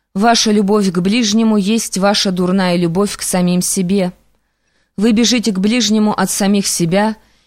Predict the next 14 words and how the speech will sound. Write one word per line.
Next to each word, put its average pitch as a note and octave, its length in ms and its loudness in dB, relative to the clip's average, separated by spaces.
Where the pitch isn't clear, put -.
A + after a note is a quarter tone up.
и G3+ 100 -2
хотели A#3+ 380 0
бы A3+ 200 2
из G3+ 120 0
этого G#3+ 300 0
сделать G3 460 0
себе F3 360 -2
добродетель, F#3 840 -2
но F#3 100 2
я A#3 160 4
насквозь A#3+ 580 -2
вижу E3+ 320 0
ваше E3+ 340 0
бескорыстие. E3 1080 -4